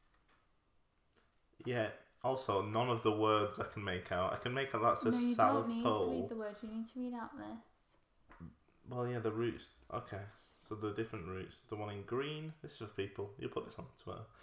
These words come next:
Speaker 1: Hmm. It seems like Scott went a little bit further, if you ask me.
Speaker 2: Maybe, but we don't know what the altitude of these, ju-, like,
Speaker 1: Yeah.
Speaker 2: what they climbed or whatever.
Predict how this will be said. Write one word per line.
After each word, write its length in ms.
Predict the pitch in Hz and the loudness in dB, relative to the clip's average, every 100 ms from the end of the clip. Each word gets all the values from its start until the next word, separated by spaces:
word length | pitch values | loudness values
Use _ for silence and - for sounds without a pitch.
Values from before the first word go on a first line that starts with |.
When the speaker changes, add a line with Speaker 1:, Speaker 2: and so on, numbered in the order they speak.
| - - - - - _ _ _ _ _ _ _ _ _ _ _ _ - | -20 -20 -20 -20 -20 _ _ _ _ _ _ _ _ _ _ _ _ -16
Speaker 1:
Hmm. 600 | 143 139 139 135 123 110 107 107 - _ _ _ _ _ _ _ - - _ - | -12 -10 -8 -4 -4 -4 -4 -8 -14 _ _ _ _ _ _ _ -10 -10 _ -18
It 60 | - | -12
seems 340 | - 147 160 | -8 -6 -4
like 200 | 120 - | -4 -6
Scott 360 | - - 107 - | -10 -4 -2 -2
went 120 | 101 | -2
a 40 | |
little 240 | 92 113 101 | -2 0 0
bit 160 | 120 | -2
further, 500 | - 101 110 127 110 113 - _ _ _ _ _ - | -4 -4 -4 -4 -6 -10 -14 _ _ _ _ _ -20
if 120 | - - | -16 -6
you 80 | |
ask 220 | 110 - 110 | -6 -6 -8
me. 100 | 110 104 - _ _ _ _ _ - | -8 -8 -12 _ _ _ _ _ -10
Speaker 2:
Maybe, 420 | 226 233 247 233 208 | -6 -2 -2 -4 -8
but 140 | - | -4
we 80 | 220 | -2
don't 260 | 220 233 254 | 0 -2 -2
know 120 | 247 | -4
what 180 | 220 196 | -4 -4
the 100 | 190 | 0
altitude 560 | 190 208 - 233 220 208 | 0 -2 -6 -10 -8 -8
of 160 | 202 | -10
these, 320 | 208 202 202 - | -10 -10 -12 -14
ju-, 120 | - - - 226 | -16 -16 -20 -14
like, 220 | - 104 104 | -8 -4 -2
Speaker 1:
Yeah. 280 | 104 104 104 | -2 -2 -4
Speaker 2:
what 200 | 220 202 | -2 -2
they 80 | 214 208 - | -2 -6 -8
climbed 500 | - 196 190 202 208 | -10 -8 -8 -8 -8
or 120 | 196 | -6
whatever. 280 | 196 202 | -6 -8